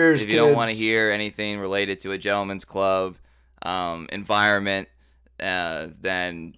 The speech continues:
Speaker 2: you know,
Speaker 1: <laughs>
Speaker 2: this is your warning. We're about to talk about it. So, uh, one of our friends, uh, from Stillwater is a guy named Jordan,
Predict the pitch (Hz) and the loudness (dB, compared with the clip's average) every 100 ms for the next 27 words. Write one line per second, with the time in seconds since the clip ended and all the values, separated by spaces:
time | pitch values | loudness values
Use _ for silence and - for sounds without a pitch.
0 | - 95 87 82 82 - _ 294 - _ | -12 -8 -6 -8 -10 -16 _ -18 -18 _
1 | 107 104 101 92 90 87 73 64 76 85 | -8 -8 -6 -6 -6 -6 -8 -10 -8 -6
2 | 87 82 - 78 76 - - 76 - - | -4 -6 -6 -8 -8 -12 -10 -8 -8 -12
3 | 50 - - 101 98 90 95 - _ _ | -14 -14 -8 -4 -2 -2 -8 -14 _ _
4 | _ _ _ _ _ _ _ _ _ _ | _ _ _ _ _ _ _ _ _ _
5 | _ _ _ _ _ _ _ _ _ _ | _ _ _ _ _ _ _ _ _ _
6 | _ - 101 131 180 170 - 120 104 101 | _ -10 -2 0 2 0 2 2 2 0
7 | 98 - - 95 92 90 85 - _ _ | -6 -10 -2 2 2 0 -2 -8 _ _
8 | _ _ 104 92 113 107 90 87 82 82 | _ _ -8 -4 0 0 0 -2 -2 -6
9 | 92 _ _ _ _ _ _ _ _ 92 | -8 _ _ _ _ _ _ _ _ -14
10 | 90 104 104 95 90 104 98 87 82 85 | -2 0 2 -2 -6 -2 0 -2 -6 -14